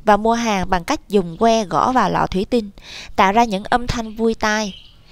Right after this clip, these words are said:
Còn có những người chuyên thu gom son nồi, tem thư và sách cũ. Những người sưu tập mũ nón, vé xem phim, vé xem bóng đá và truyện tranh. Tất cả họ đều có một cách riêng nào đó để thu hút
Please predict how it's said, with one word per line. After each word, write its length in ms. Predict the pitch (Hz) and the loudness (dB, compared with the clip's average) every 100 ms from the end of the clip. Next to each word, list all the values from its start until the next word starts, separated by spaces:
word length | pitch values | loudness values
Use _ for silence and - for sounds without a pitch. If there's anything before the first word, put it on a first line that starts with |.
| - - - | -18 -16 0
Còn 140 | 240 | 2
có 120 | 233 285 | 4 2
những 280 | 311 214 | 0 -8
người 220 | 285 254 208 | -2 0 0
chuyên 300 | - 247 240 | 0 -2 -2
thu 320 | 254 254 233 | 0 0 2
gom 280 | 240 233 233 | 2 2 0
son 400 | - 247 233 220 | 2 4 4 0
nồi, 320 | 185 170 165 - - - | -4 -4 -6 -12 -10 0
tem 200 | 240 240 | 0 0
thư 280 | - 247 | 0 2
và 100 | 233 | 0
sách 200 | 190 294 - | 0 -2 -2
cũ. 260 | - - 262 - - - - - | 0 0 0 -8 -12 -12 -12 -2
Những 160 | 214 | 0
người 160 | 285 247 | 4 4
sưu 180 | - 262 | 4 0
tập 240 | - 190 | 2 0
mũ 260 | 180 160 156 | 2 2 2
nón, 320 | 254 254 311 - - | 0 -2 -2 -8 0
vé 140 | 262 | 2
xem 280 | 311 - 277 | 2 0 -2
phim, 380 | - 277 254 247 - - - | -2 -2 -2 -2 -10 -10 -2
vé 160 | 247 | 0
xem 280 | 302 294 240 | 0 -2 2
bóng 200 | 240 269 | 0 2
đá 180 | 262 294 | 0 2
và 140 | 214 | 0
truyện 220 | - 165 | -2 -4
tranh. 280 | 170 226 214 214 - - - - | -2 -2 -2 -10 -20 -20 -16 -2
Tất 100 | 349 349 | 0 2
cả 120 | 190 | 0
họ 220 | 226 180 | 2 2
đều 140 | 185 180 | 4 2
có 160 | - | 2
một 180 | 180 226 | -2 -2
cách 120 | 277 | -4
riêng 340 | - 214 240 220 | -4 0 0 0
nào 160 | 180 | 0
đó 180 | 165 185 | 0 0
để 140 | 220 175 | -2 -2
thu 160 | - | 0
hút 140 | 240 | -2